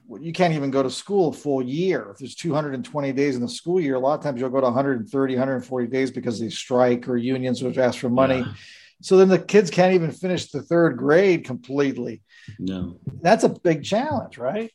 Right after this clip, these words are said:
Speaker 2: Exactly, man. Like, that, and, and now imagine what the pandemic has done to several communities in,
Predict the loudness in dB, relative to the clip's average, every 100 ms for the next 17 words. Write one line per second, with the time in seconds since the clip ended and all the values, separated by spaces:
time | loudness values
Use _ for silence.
0 | _ _ _ -4 0 0 2 2 2 2
1 | 2 0 -6 -20 _ -18 -10 4 6 8
2 | 8 6 6 4 2 4 6 8 8 6
3 | 6 6 4 4 4 4 2 0 0 0
4 | 2 4 4 4 2 -6 -2 -2 -2 -2
5 | 2 2 0 -4 -2 0 0 -2 -4 -4
6 | 0 0 -2 -6 -12 -10 -8 -6 -6